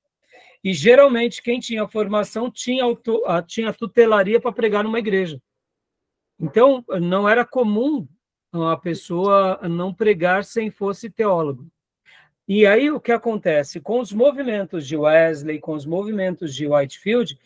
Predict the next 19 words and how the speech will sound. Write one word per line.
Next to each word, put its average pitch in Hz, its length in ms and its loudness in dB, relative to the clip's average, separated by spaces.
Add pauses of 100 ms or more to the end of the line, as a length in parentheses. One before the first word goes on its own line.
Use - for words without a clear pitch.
(220)
que - 100 2
aí 202 100 6
começam 240 760 4
a 180 80 0
ter 170 240 -2
essas 160 300 -4
pregações 151 680 -6
nas 151 220 -4
praças, 131 920 -10 (960)
e 185 80 0
que 233 160 0
começam 247 680 6
a 214 60 -4
ter 208 220 0
também 202 280 0
os 220 120 -6
pregadores 202 640 0
chamados 202 480 0
leigos. 190 560 -6